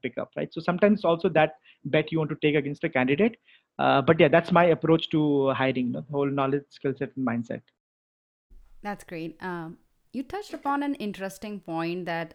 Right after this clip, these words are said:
Speaker 2: every company has their own process when it comes to hiring for U X roles, right? And, like, you have, uh, your own K P M one. So how can people who are applying for different job opportunities in this market,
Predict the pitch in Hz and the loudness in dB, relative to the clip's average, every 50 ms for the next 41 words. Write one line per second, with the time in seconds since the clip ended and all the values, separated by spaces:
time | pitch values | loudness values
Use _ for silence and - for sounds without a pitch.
0 | _ _ - 190 185 165 180 208 208 - 190 180 180 175 170 170 175 175 180 170 | _ _ -10 -10 -8 -6 -6 -6 -6 -6 -8 -8 -8 -8 -8 -6 -6 -6 -6 -6
1 | 165 160 156 156 156 160 160 160 - 170 165 160 160 165 170 160 160 170 151 143 | -6 -6 -6 -6 -6 -8 -10 -10 -10 -8 -8 -6 -6 -6 -8 -8 -8 -8 -8 -6
2 | 143 143 - 147 117 120 151 - - - 165 156 156 147 147 151 147 147 143 - | -8 -8 -12 -14 -14 -14 -16 -18 -14 -10 -10 -8 -8 -8 -8 -10 -10 -10 -10 -12
3 | 165 151 143 139 135 135 147 143 143 139 139 139 139 135 131 143 - - 139 123 | -12 -10 -8 -8 -8 -10 -10 -10 -12 -12 -10 -10 -12 -12 -14 -16 -16 -18 -16 -16
4 | - - - - - - - 143 160 175 170 - _ _ - _ _ _ - 180 | -16 -18 -20 -20 -18 -14 -12 -10 -10 -10 -12 -14 _ _ -20 _ _ _ -8 -6
5 | 170 165 170 175 175 170 190 190 180 175 170 160 160 160 160 - _ _ - - | -6 -4 -4 -4 -6 -6 -8 -8 -8 -6 -4 -4 -6 -6 -8 -12 _ _ -16 -14
6 | 147 147 151 156 160 151 147 - - 165 160 165 165 - 180 160 151 - 156 147 | -12 -12 -10 -10 -8 -8 -8 -8 -8 -6 -6 -8 -8 -10 -10 -10 -10 -8 -10 -10
7 | 139 139 139 135 135 131 - - - _ _ _ _ _ - 269 214 220 254 262 | -8 -10 -10 -10 -12 -14 -14 -16 -18 _ _ _ _ _ -10 -8 -6 -6 -6 -6
8 | 262 359 359 349 - - 240 233 233 - 247 240 226 202 208 180 180 170 185 180 | -4 -4 -6 -6 -6 -8 -8 -8 -4 -2 -2 -2 -2 -4 -6 -6 -4 -4 -6 -6
9 | 170 - 170 160 160 160 175 175 175 - 170 160 160 160 156 151 - - _ - | -6 -8 -8 -6 -6 -6 -8 -8 -8 -8 -8 -8 -6 -8 -8 -10 -12 -16 _ -14
10 | 185 202 190 - - 196 185 185 180 175 170 151 - _ - - 175 165 165 160 | -12 -12 -12 -10 -10 -10 -8 -8 -8 -10 -10 -12 -18 _ -10 -6 -6 -6 -4 -6
11 | 165 156 - 156 147 - 160 156 156 143 139 151 151 151 151 156 151 147 147 147 | -8 -8 -10 -12 -12 -10 -8 -8 -8 -8 -10 -12 -12 -10 -10 -10 -10 -10 -10 -12
12 | - 165 147 139 143 143 147 - 143 - 147 143 | -12 -12 -10 -10 -12 -12 -12 -12 -12 -12 -14 -16